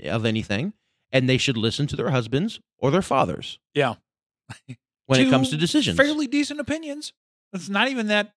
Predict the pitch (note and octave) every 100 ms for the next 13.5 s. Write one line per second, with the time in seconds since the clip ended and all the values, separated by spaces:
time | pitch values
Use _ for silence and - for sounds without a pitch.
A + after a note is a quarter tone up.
0 | F3 F#3+ F#3+ F#3 A3 G3 F3 E3+ E3 D3+
1 | C#3 _ _ B2+ A#2 A#2 A#2 D3 E3+ -
2 | A3+ C3+ A2 F#2+ G#2 D#3+ _ _ D#3 D#3
3 | D#3+ D3 C#3+ C3+ C3 D3 F3 F#3+ C#3 _
4 | _ _ _ _ _ C#4+ C#4 C4+ A#3 D#4
5 | C#4+ D#4 - C#4+ - A3 G3 E4 - B3
6 | G3+ - B3 A3+ G3+ A#3 - A3 - G#3+
7 | G3 F#3 F3 D#4 D4+ A3+ E3 A2 G3+ -
8 | F3 D3+ D#3 F3 - F#3 D#4 G3 A3+ G3
9 | F3+ F3 F#3 F3+ F3+ F#3 E3+ D#3+ - F3
10 | D#3 - F3+ C#3+ - - A3 E4+ D#4 -
11 | - A#2 C#3+ D#3+ B3 G#3+ C#4 F3 A#3 G3
12 | F#3+ - D3+ C#4+ G#4 G4+ - A#3+ C3 -
13 | - _ D3 D3+ G3+